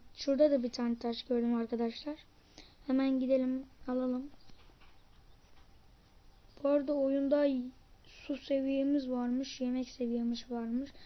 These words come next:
seviyemiz varmış. Bunu daha yeni görüyorum. Neyse, hemen biz şuradan bir baltamızı yapalım. Craft süresi yirmi saniye diyor. Bir saniyeyle mi yapıyoruz?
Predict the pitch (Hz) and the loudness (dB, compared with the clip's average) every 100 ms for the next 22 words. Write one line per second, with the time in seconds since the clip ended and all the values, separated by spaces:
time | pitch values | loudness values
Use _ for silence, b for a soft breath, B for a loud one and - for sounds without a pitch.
0 | B - 254 247 247 247 233 226 240 285 | B -6 -2 0 2 0 -2 -4 -4 -4
1 | - 269 254 262 269 262 269 240 226 226 | -4 0 2 4 4 4 4 4 2 0
2 | 262 - - - - b b b b - | -2 -10 -20 -20 -20 b b b b -4
3 | 269 302 - 269 269 269 262 262 - - | 0 0 0 -2 0 0 0 -4 -10 -10
4 | 262 254 269 262 254 254 - - - 247 | -4 -2 0 0 0 -2 -6 -16 -4 -2
5 | 247 240 240 233 262 247 247 220 - - | -2 -2 -2 0 -2 -2 -4 -6 -10 -20
6 | - - - - - - - - - - | -20 -20 -20 -20 -20 -20 -20 -20 -20 -20
7 | - - - - - - - - - - | -20 -20 -20 -20 -20 -20 -20 -20 -20 -20
8 | - - - - - - - 269 262 - | -20 -20 -20 -20 -20 -12 -2 -2 -2 -6
9 | - 254 247 - 294 294 - - 247 240 | -2 0 0 -2 -2 -2 -4 -10 -4 -2
10 | 254 269 - 254 247 247 247 233 233 233 | 0 -2 -4 -4 -2 -2 -2 -6 -8 -8
11 | 277 - - - - - - - - - | -10 -18 -20 -20 -20 -20 -20 -20 -20 -20
12 | - - - - - - - - - - | -20 -20 -20 -20 -20 -20 -20 -20 -20 -20
13 | - - - - 277 285 - 285 277 285 | -20 -20 -20 -8 2 2 2 -2 2 4
14 | 320 403 392 285 247 233 240 233 226 226 | 6 8 8 6 4 0 0 0 0 -6